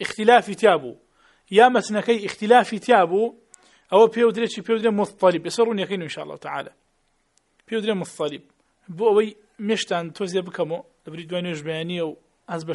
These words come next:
شەکەتی ئەکەن و دڵنیام مێشتان ئەجوڵێنێ مەوزوعی ئەوەی کە ئایا بەدەستە چی یا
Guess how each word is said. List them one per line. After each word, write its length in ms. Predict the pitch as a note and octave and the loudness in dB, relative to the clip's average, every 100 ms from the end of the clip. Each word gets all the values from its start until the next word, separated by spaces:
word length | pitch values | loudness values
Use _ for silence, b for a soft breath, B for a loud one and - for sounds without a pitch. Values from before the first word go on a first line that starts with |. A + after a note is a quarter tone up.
| - | -8
شەکەتی 360 | D#3 D3+ - D3 | -10 -10 -8 -10
ئەکەن 260 | - D#3+ - _ _ D#3 | -10 -16 -16 _ _ -6
و 40 | C#3+ C#3+ D3+ E3+ D3+ | -4 -4 -6 -12 -14
دڵنیام 340 | D#3 F3+ F3+ F#3 _ _ _ _ _ _ _ _ F#3 | -6 -6 -6 -10 _ _ _ _ _ _ _ _ -8
مێشتان 320 | E3+ - D3+ D#3+ | -6 -6 -8 -10
ئەجوڵێنێ 640 | C#3 C#3+ C#3+ D3 F#3 F#3+ F3 - _ _ _ _ _ | -10 -10 -10 -8 -6 -6 -8 -14 _ _ _ _ _
مەوزوعی 460 | E3+ D#3 E3+ F#3 F3+ | -8 -8 -8 -8 -6
ئەوەی 200 | E3 F#3 F#3 | -4 -4 -4
کە 60 | F3+ | -2
ئایا 180 | F#3 F3+ | 0 0
بەدەستە 280 | D#3+ E3+ - D#3+ | -2 -8 -10 -6
چی 80 | |
یا 40 | D#3 | -4